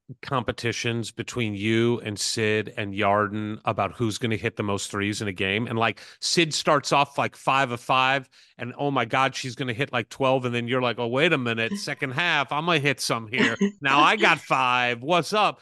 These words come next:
Speaker 1: Like, do you guys, like, go back and forth on that on the bench at all or in timeouts?
Speaker 2: Uh, not really. I mean, we kinda just hype each other up if, like, s-, like, last game, Sid had th-, hit those, like,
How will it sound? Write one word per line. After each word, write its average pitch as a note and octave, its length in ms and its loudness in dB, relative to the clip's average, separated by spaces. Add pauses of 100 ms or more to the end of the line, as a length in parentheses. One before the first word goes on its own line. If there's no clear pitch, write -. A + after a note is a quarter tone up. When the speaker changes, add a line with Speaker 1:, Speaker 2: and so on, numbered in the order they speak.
(160)
Speaker 1:
Like, D#3+ 160 -4
do E3 100 -6
you F3+ 180 0
guys, B3 420 2 (200)
like, D3 260 0
go D#3 120 2
back D3 240 -2
and D#3 120 -8
forth C3 260 -6
on E3+ 120 -2
that E3+ 140 0
on C#3+ 100 0
the A#2+ 80 -4
bench C3 320 -2
at F#3+ 100 0
all G3+ 160 2
or D#3+ 120 2
in C3+ 80 -2
timeouts? C#3+ 640 -4 (1040)
Speaker 2:
Uh, F4 560 6 (180)
not A#3+ 260 4 (180)
really. A#3 300 8
I A3+ 100 6
mean, A#3 180 4
we C4 100 4
kinda D#4 240 4
just B3+ 180 0
hype B3 200 2
each A#3 120 -10
other A3 200 4
up G3+ 340 2
if, G#3 180 -4 (160)
like, G3 400 -4
s-, - 140 -16 (100)
like, F#3 220 -4
last F#3+ 340 2
game, G3 280 2
Sid G3 300 -2
had F#3 380 -2
th-, F#3 220 -2
hit G#3 240 -2
those, F#3 320 2 (240)
like, - 100 -14